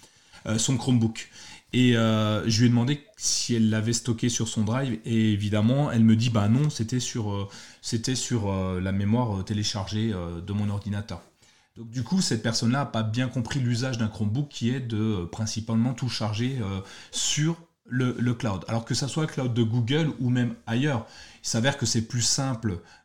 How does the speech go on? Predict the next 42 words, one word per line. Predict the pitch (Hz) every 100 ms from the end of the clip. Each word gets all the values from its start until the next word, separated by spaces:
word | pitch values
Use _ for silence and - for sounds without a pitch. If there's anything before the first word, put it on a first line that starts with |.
| -
euh, | 104 104
de | 107
le | 110
faire | - 117
sur | - 113
Google | 117 113 110
Drive | 120 117
parce | 110 95 -
que, | 120
euh, | 120 113 98
Google | 104 110 120
a | 104
intégré | 98 117 110 117
son | - 98
application | 95 - 104 98 104
directement | 92 110 117 113 120 113 117 113
à | 104 104
l'explorateur | 101 - 101 95 98
de | 92
fichiers, | - 101 - 180 - - - - -
mais, | 117 113 120 131 170 -
euh, | 107 104
on | 120
peut | 113 143
l'installer | 127 110 110 120 143
sur, | - 123 113
euh, | 98 95
Amazon, | 107 110 110 110 107 101
euh, | 98 95 95 92
Stockage, | - 113 113 135
alors | 117
je | 87
sais | 107
plus | 107
comment | - 104
ça | 104
s'appelle, | 92 135 127
euh, | 101
sur | - 101
iCloud, | 107 107 127 135 127
sur, | - 110 101
euh, | 98 98